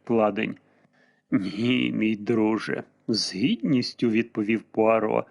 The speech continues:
«я ніколи. Єдині акції, за які мені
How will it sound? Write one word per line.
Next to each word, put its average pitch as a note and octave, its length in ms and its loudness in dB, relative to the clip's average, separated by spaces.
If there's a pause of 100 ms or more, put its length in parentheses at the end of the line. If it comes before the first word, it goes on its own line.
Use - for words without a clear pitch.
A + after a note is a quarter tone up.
(320)
«я B2 560 -2
ніколи. A2 920 0 (640)
Єдині E3 880 0
акції, - 720 0 (220)
за B2+ 300 0
які A#2+ 300 0
мені A#2 300 2